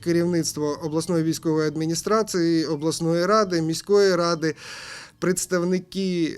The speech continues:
е, громадських об'єднань, які представляють, е, ро-, дітей в'язнів концтаборів і громадськість.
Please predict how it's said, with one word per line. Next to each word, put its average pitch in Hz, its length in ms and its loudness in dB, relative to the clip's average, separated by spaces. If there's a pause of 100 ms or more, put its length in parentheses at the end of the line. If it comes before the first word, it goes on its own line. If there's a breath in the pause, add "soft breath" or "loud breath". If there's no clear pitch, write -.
(120)
е, 151 380 2
громадських 175 600 0
об'єднань, 175 640 2
які 160 920 -2 (300)
представляють, 165 1000 0
е, 147 800 -2
ро-, 170 160 -2 (2250)
дітей 190 380 4
в'язнів 170 400 2
концтаборів 185 800 0
і 190 200 -2
громадськість. 151 720 0